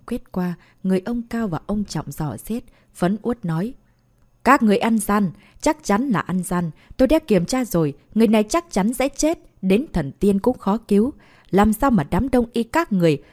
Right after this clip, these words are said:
có thể chữa trị, giúp ông ấy hồi phục nhanh đến vậy? Chuyện này là không thể, chắc chắn là ăn gian. Chắc chắn các người đã dùng thủ đoạn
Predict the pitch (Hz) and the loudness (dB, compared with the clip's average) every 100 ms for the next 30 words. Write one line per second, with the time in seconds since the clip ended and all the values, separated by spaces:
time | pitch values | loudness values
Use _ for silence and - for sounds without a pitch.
0 | - 294 - 226 - 339 - 202 156 - | -2 2 4 2 2 -4 -2 0 0 -2
1 | - 269 269 226 208 226 320 196 151 - | -2 0 0 0 0 -2 -2 0 0 0
2 | 151 - 196 196 185 202 254 160 135 - | -4 0 0 0 -2 -4 -4 -4 -4 -10
3 | _ _ _ _ _ - 214 208 208 202 | _ _ _ _ _ 0 4 6 4 2
4 | 214 - 311 277 185 156 143 _ - 285 | 0 2 0 0 0 0 -2 _ -4 -2
5 | 311 - 208 269 147 - 180 170 170 170 | -2 -2 -2 0 -4 -4 -6 -4 -4 -4
6 | 151 - _ _ - - 330 339 240 269 | -6 -12 _ _ -20 0 2 2 2 2
7 | 339 330 202 185 330 220 180 - 175 147 | 2 2 4 4 2 2 0 0 -2 0
8 | 165 | 0